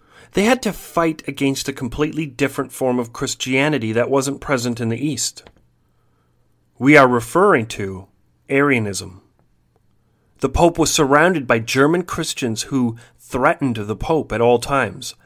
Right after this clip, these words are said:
And the Arians had a different view of Christ than the Pope. So this battle of theology was always at the Pope's front, whereas this was never an issue for the Byzantines.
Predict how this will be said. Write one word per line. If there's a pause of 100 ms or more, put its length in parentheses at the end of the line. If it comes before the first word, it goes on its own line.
(840)
And
the
Arians
had
a
different
view
of
Christ
than
the
Pope. (540)
So
this
battle
of
theology
was (120)
always
at
the
Pope's
front, (420)
whereas
this
was
never
an
issue
for
the
Byzantines.